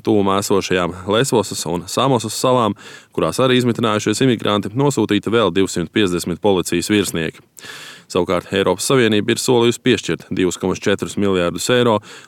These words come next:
lielu palīdzību bēgļu krīzes pārvarēšanai, un sagaidāms, ka Grieķija no šīs summas varētu saņemt aptuveni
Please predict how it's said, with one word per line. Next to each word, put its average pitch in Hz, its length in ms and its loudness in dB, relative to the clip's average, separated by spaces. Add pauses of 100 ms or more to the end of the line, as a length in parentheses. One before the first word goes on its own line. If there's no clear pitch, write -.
(100)
lielu 98 240 4
palīdzību 101 560 2
bēgļu 92 380 0
krīzes 95 400 2
pārvarēšanai, 95 680 0 (560)
un 95 80 -2
sagaidāms, 87 400 0
ka 95 120 0
Grieķija 120 360 2
no 107 80 4
šīs 104 320 0
summas 113 320 0
varētu 131 300 0
saņemt 107 320 0
aptuveni 110 340 0